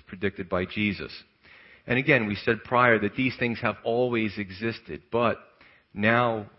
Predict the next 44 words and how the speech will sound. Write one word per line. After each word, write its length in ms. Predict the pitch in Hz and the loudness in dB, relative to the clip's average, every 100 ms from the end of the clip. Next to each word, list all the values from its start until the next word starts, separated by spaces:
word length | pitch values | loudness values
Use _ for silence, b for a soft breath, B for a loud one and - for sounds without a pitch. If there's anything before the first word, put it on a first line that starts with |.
| - | -14
we 140 | 110 | -8
see 380 | 98 - 113 104 | -8 -4 -2 -2
the, 340 | 92 98 90 - - | -4 -6 -8 -12 -18
uh, 120 | 80 - | -18 -18
f-, 60 | - - _ 90 | -20 -20 _ -16
we, 100 | 92 - | -14 -10
we 100 | 98 | -4
went 180 | 107 | -2
into 160 | 101 110 | -2 -2
a 20 | |
little 160 | 107 104 | -2 -2
bit 140 | 107 | -4
more 120 | 95 | -4
detail 520 | 90 117 120 - 123 120 | -4 -2 -4 -2 -2 0
about 280 | 101 85 | 0 -2
each 160 | 110 107 - - | -4 -6 -6 -4
subject, 540 | 110 107 113 110 - - B B - | -4 0 0 -2 -6 -20 B B -10
and 100 | 95 | -8
we 80 | 95 | -6
see 160 | - | -6
the 140 | 104 92 - | -6 -6 -4
frequency 600 | 117 110 107 - 107 - | -6 -4 -8 -6 -8 -6
and 140 | 98 | -6
intensity, 640 | 92 - 101 95 - 80 - - | -6 -4 -6 -6 -8 -12 -12 -14
and 100 | 92 | -10
we 80 | |
gave 220 | 92 95 90 | -4 -4 -4
examples 480 | 80 92 92 87 80 | -4 -4 -4 -6 -12
of 160 | 78 | -10
that. 240 | 71 - - _ _ _ _ _ _ - B B - | -10 -12 -16 _ _ _ _ _ _ -20 B B -4
Sort 120 | 104 | -2
of 60 | 104 | 0
like 160 | 107 | 0
a 60 | 98 | 2
woman 340 | 104 104 98 | 0 0 0
who's, 340 | 95 101 95 85 - B B - | -2 -4 -4 -6 -14 B B -10
uh, 140 | 85 76 | -6 -2
gonna 340 | 104 101 90 101 | 0 0 -2 0
deliver 400 | 98 104 95 90 | 2 2 2 0
a 20 | |
baby. 540 | 117 131 117 - 87 - | 2 2 2 -4 -12 -10
Uh, 200 | - 85 | -6 -4
as 180 | - 98 92 98 | -2 -4 -4 -8
the, 160 | 90 | -8